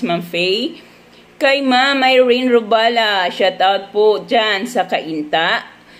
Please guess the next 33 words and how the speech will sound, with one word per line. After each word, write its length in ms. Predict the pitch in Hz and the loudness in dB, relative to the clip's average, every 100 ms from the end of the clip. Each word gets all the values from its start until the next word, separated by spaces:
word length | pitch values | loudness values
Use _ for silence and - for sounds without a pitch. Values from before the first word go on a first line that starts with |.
| - - | -12 0
Kay 160 | 262 | 0
Ma'am 240 | 262 269 247 | 2 0 -2
Bicolana, 480 | 262 269 254 262 | -2 0 2 0
shout 240 | 254 262 247 | -2 -2 0
out 180 | 233 240 | 0 0
po 160 | 247 233 | -2 0
sa 160 | 254 | 0
inyo. 720 | 214 233 220 220 233 233 202 185 | 0 -2 0 2 4 4 2 0
Thank 240 | 202 196 | -4 -4
you 140 | 226 | -6
so 180 | 240 202 | -2 -2
much. 480 | 196 185 214 269 - | 0 0 0 0 -2
Sa 80 | 254 | 0
mga 240 | 240 240 | 0 0
bumabati 560 | 220 208 208 196 202 180 | 0 -2 2 0 0 -4
ng 160 | 185 | -4
birthday 320 | 190 170 170 170 | 0 -2 -2 -4
sa 160 | 202 | -4
aking 160 | 190 165 | -4 -6
anak, 240 | 170 - | -4 -4
thank 160 | 202 202 | -6 -8
you 80 | 175 | -12
so 240 | 175 160 | -10 -6
much. 320 | 180 254 - - - - - - | -4 -4 -6 -14 -20 -20 -16 -2
Kay 160 | 277 269 | -2 2
Ma'am 320 | 262 277 285 | 0 0 2
Jovelyn 640 | 285 254 254 247 254 254 | 2 2 0 0 0 0
Toca, 560 | 262 254 254 240 220 202 | 2 0 2 0 0 0
kay 160 | 202 | -2
Ma'am 220 | 185 185 185 | -2 -4 -2
Mary 240 | 175 165 | -2 0
Ann 240 | 165 180 185 | -4 0 0
Lalag-, 400 | 180 180 - | 0 -2 -6